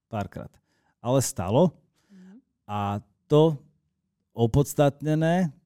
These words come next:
Speaker 1: to sa tiež stalo. Veľakrát
Speaker 2: Mhm.
Speaker 1: práve, že, lebo zase sme, máme iné skúsenosti ako dospeláci, zase to nemôže byť úplne vabank. A zase ja nechcem ho non-stop napomínať, tiež to nie je tak, že my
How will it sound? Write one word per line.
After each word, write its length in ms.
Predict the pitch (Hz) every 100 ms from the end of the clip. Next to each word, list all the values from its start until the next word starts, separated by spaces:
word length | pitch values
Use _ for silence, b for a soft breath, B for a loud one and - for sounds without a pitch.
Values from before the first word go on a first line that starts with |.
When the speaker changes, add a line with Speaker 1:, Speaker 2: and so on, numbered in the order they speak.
| _ _ _ _ _ _
Speaker 1:
to 140 | - 104
sa 160 | 120
tiež 220 | 117 165 190
stalo. 380 | - 170 135 117 _ _
Veľakrát 560 | 135 143 143 127 117
Speaker 2:
Mhm. 240 | - - -
Speaker 1:
práve, 320 | 127 127 127
že, 100 | 117
lebo 280 | 131 131 131
zase 260 | 131 151
sme, 340 | 131 135 143 139
máme 280 | 139 143 135
iné 160 | 143
skúsenosti 680 | 131 - 120 139 131 117 -
ako 220 | 123 -
dospeláci, 640 | 117 120 - 131 123 123 120
zase 180 | 123
to 140 | - 123
nemôže 400 | 127 143 120 113
byť 260 | 107 110 110
úplne 560 | 107 117 113 110 110 107
vabank. 640 | 110 113 110 113 113 - -
A 100 | 117
zase 280 | 127 123 135
ja 60 |
nechcem 340 | 139 151 196 151
ho 320 | 131 135 127 B B B B
non-stop 480 | 110 131 127 135 120
napomínať, 640 | 113 127 135 131 127 117
tiež 240 | - 143 143
to 120 | -
nie 240 | 135 117 117
je 60 |
tak, 240 | 110 117 113
že 140 | 117
my 180 | 113